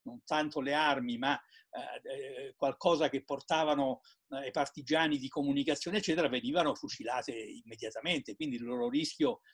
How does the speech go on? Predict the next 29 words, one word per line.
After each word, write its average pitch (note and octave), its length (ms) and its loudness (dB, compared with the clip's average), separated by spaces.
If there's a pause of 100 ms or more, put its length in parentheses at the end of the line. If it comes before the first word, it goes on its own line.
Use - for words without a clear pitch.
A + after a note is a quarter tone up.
(120)
era, B2 380 -4
eh, A#2+ 200 -10
grandissimo E3 880 0 (260)
e F#3+ 260 6
la D#3+ 140 2
capacità F#3+ 540 4
soprattutto E3+ 580 2
delle D#3+ 240 4
donne G3 420 4
di D3+ 180 -4
tenere G3+ 400 4
i F#3 100 0
contatti, F3+ 760 2
di C#3+ 140 -2
creare, G3 760 4 (300)
eh, D3 240 0
quel, F3 340 2
eh, D#3+ 600 4
collegamento F#3 1000 4
tra F#3 260 4
la F3+ 160 6
popolazione F3+ 840 4
nel D#3+ 160 4
suo - 180 0
insieme, D3 480 2
soprattutto C#3 540 -4
nelle C3 200 0
campagne, B2 600 -2
pensiamo, C3 640 -6